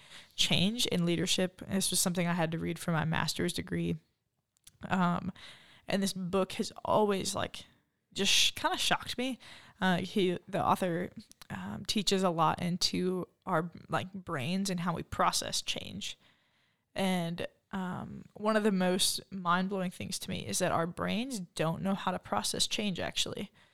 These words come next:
We, like, um, they just kinda freak out a little bit, and, like, <laughs> they,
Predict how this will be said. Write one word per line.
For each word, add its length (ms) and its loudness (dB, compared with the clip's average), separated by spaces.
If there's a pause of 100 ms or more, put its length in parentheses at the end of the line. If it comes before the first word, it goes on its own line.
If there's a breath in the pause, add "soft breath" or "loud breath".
(360 soft breath)
We, 200 0
like, 420 0 (340)
um, 480 -8 (340)
they 160 4
just 160 0
kinda 180 4
freak 300 -2
out 160 4
a 60 0
little 180 0
bit, 400 -2
and, 160 2
like, 180 4
<laughs> 140 2
they, 380 10